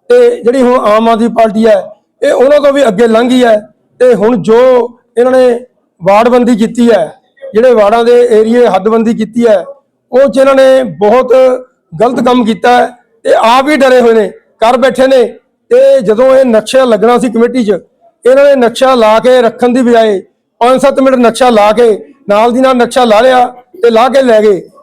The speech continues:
ਜਦੋਂ ਲੋਕਾਂ ਨੇ ਆ ਕੇ ਪੁੱਛਿਆ ਤਾਂ ਇਹਨਾਂ ਨੇ ਕਿਸੇ ਨੇ ਵੀ ਤਸੱਲੀ ਬਖਸ਼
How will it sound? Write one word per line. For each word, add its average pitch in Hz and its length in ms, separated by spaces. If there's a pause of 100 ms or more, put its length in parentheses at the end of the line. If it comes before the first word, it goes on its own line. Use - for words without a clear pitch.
(120)
ਜਦੋਂ 233 200
ਲੋਕਾਂ 247 340
ਨੇ 254 80
ਆ 247 120
ਕੇ 254 320
ਪੁੱਛਿਆ 240 800 (280)
ਤਾਂ 254 220
ਇਹਨਾਂ 262 120
ਨੇ 269 80
ਕਿਸੇ 247 280
ਨੇ 262 100
ਵੀ 262 140
ਤਸੱਲੀ 220 440
ਬਖਸ਼ 247 220